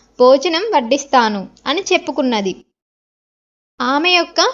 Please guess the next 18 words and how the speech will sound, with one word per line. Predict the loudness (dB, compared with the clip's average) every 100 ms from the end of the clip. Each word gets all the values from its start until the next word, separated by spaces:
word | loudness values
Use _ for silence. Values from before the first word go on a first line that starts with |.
| 0
పాతివ్రత్య | 2 2 0 0 -2 0 -2
మహమాన్వితమైన | 0 -2 -2 0 0 -2 -2 -2 0 0 -2
సంకల్పం | -2 -4 -2 0 0 -2 2
వలన | 2 2 0 -2 -2 -4
ఆమె | -2 0 0
భోజనం | 0 0 2 0 -2 -4 -2
వడ్డించడానికి | -2 -2 -4 -2 -4 -2 -2 -4 -2
వెళ్ళేసరికి | 0 0 2 0 0 -2 -2 -6 -6 -8 _ _ _
ఆ | -4 -2
ముగ్గురు | -2 -2 0 0 2 2
పసిపిల్లలయ్యారు. | 0 0 -2 0 2 4 4 4 2 -2 -8 _ _ _ _ -8
ఆమె | -2 -2 -2
భావాన్ననుసరించి | -2 2 4 4 2 0 -6 -2 -2 -2 -4 -2 -2 -2
ఆమెకు | -2 -2 -2 0 0 0
బాలింతనాలకు | 2 4 4 0 -2 0 2 0 0
వలె | -2 0 0 -2
స్తన్యమొచ్చింది. | -6 -4 -2 -2 -2 -4 -4 -6 -4 -6 -8 _ _ _ -2
ఆమె | 2 2 2 0